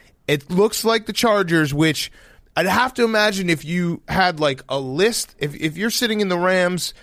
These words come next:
P R room and you're d-, designing this new logo, at the top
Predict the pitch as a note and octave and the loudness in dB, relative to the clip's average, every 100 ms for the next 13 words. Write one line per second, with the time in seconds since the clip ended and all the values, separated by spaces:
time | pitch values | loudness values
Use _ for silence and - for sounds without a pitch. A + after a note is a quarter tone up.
0 | - - F#3 F3+ F3 D#3+ C#3 A#2+ A2+ B2+ | -20 -4 2 4 4 4 0 -4 -6 0
1 | D3+ C#3+ C3 - _ - D3 C3+ B2+ C3 | 2 0 -4 -16 _ -6 -4 -4 -4 -2
2 | D#3 E3 D#3+ C#3+ D3+ D3 C3+ B2 A#2 G#2+ | 0 0 0 -4 -4 -2 0 -2 -4 -12
3 | - - _ _ E3+ F3 G3 - F#3+ A#3 | -14 -20 _ _ -4 0 -2 -2 0 0
4 | E3+ - | 0 -4